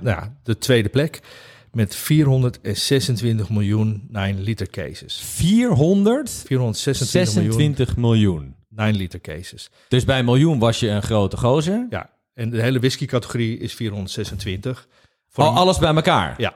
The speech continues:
Speaker 2: Alles bij elkaar. Ja, oké, oké,
Speaker 1: Is
Speaker 2: oké.
Speaker 1: trouwens een stijging van acht komma vijf procent. Dus dat is flink.
Speaker 2: Lekker.
Speaker 1: De whisky zit in de
Speaker 2: Lekker,
Speaker 1: lift.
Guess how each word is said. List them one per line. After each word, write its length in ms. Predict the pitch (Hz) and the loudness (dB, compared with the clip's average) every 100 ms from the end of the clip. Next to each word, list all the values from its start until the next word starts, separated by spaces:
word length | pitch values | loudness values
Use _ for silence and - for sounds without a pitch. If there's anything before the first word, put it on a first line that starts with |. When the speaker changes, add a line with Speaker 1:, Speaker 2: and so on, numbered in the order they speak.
| _ | _
Speaker 2:
Alles 180 | 135 143 | 0 2
bij 140 | 127 | 0
elkaar. 320 | 113 107 67 | -2 -4 -6
Ja, 120 | 80 107 | -6 -4
oké, 60 | 117 | -4
oké, 180 | - | -6
Speaker 1:
Is 140 | 73 - | -10 -8
Speaker 2:
oké. 240 | 107 104 - | -8 -8 -8
Speaker 1:
trouwens 300 | - - 147 | -2 2 2
een 80 | 151 | 2
stijging 400 | - 143 131 135 | 2 2 4 2
van 140 | 135 | 0
acht 140 | - 117 | -2 -4
komma 200 | 123 120 | -2 -2
vijf 280 | - 107 - | 0 0 -2
procent. 320 | - 101 90 | -2 -2 -2
Dus 140 | 101 | -2
dat 140 | 113 104 | -4 -4
is 100 | 101 | -6
flink. 340 | - 110 95 | 0 2 2
Speaker 2:
Lekker. 200 | 101 95 | 2 0
Speaker 1:
De 60 | 123 | 2
whisky 280 | 123 - 113 | 0 0 0
zit 200 | 117 104 | 0 0
in 100 | 98 | 2
de 60 | |
Speaker 2:
Lekker, 180 | 82 55 | 0 -2
Speaker 1:
lift. 160 | 80 80 | -6 -8